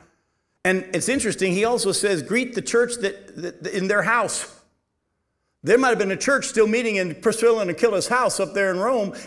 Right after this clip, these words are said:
even though they weren't even there anymore, 'cause they had get chased out of there. Very interesting about that. Now,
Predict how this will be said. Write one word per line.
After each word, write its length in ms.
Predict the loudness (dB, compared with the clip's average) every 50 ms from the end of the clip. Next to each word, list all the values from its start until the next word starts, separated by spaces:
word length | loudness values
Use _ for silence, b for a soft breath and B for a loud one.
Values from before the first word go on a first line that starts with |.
| B
even 180 | 0 2 2 4
though 140 | 4 4 6
they 100 | 6 4
weren't 220 | 4 4 2 0
even 80 | 0 2
there 320 | 2 4 4 4 4 2
anymore, 340 | 2 2 0 0 0 -2 -2
'cause 200 | -2 -2 -2 0
they 100 | 2 2
had 140 | 2 2 0
get 160 | -2 -2 -2
chased 280 | -2 -2 -2 -2 -4
out 220 | -4 -4 -2 -2 -2
of 60 | 0
there. 280 | 0 -2 -2 -4 -6 -12 -20 -20 _ _ _ _ _ _ _ _ _ _ _ _ _
Very 220 | 0 2 2 4 2
interesting 480 | 0 -2 -4 -6 -6 -4 -4 -4 -4
about 320 | -2 -2 -2 -2 -2 -2 -4
that. 420 | -4 -4 -6 -8 -12 -16 -20 _ _ _ _ _ _ _ _ _ _ _ _ _ _ _ _ _
Now, 300 | -2 0 2 2 0 -2